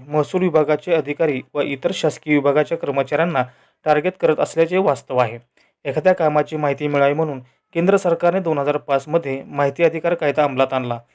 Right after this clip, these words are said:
त्याचा काही अंशी फायदा झाला असला तरी त्याचा तोटाही होत असल्याचे समोर आले आहे. कराड तालुक्यासह शहर परिसरातील काही भागातून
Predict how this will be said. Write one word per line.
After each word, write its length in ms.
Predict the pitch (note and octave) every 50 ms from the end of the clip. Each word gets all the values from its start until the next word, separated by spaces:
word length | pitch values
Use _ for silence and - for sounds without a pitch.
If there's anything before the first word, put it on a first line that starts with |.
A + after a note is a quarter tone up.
| _ _ _ _ _
त्याचा 240 | C#3+ C3+ C3 D3+
काही 240 | D3 - C#3+ C#3+ D3+
अंशी 260 | D3+ C#3+ B2+ - F#3 F3 -
फायदा 260 | C#3+ C#3+ C#3+ D3+ D3
झाला 220 | C#3 C#3+ C#3 C#3+
असला 220 | C#3+ - - D3+ C#3+ -
तरी 200 | F3+ D#3+ C3+ B2+ _ _ _ _ _ _ _
त्याचा 200 | - D3+ - F3+
तोटाही 380 | F3 - D#3+ C#3+ C3 D3+ D3 D3+
होत 180 | D#3 D#3+ D#3+ E3
असल्याचे 400 | D3 - E3+ F3+ E3+ - D#3+ D3+
समोर 320 | - - D3+ C#3+ D3 C#3+
आले 180 | C3+ C3 B2+ B2
आहे. 200 | A#2 A2+ A#2+ A#2 _ _ _ _ _ _ _ _ _ _ _ _ _ - -
कराड 200 | - D#3+ E3+ E3+ E3 -
तालुक्यासह 560 | E3+ E3 E3 E3 - F#3 F3 - - C#3 D3+ G3
शहर 200 | - - E3 D#3
परिसरातील 600 | D#3 - D3 C#3+ D3 - D#3+ D#3 D3+ D3+ - F3 F3
काही 240 | _ - C#3+ D3
भागातून 520 | C#3 C#3 C3+ C3 - E3+ E3+ - C#3+ B2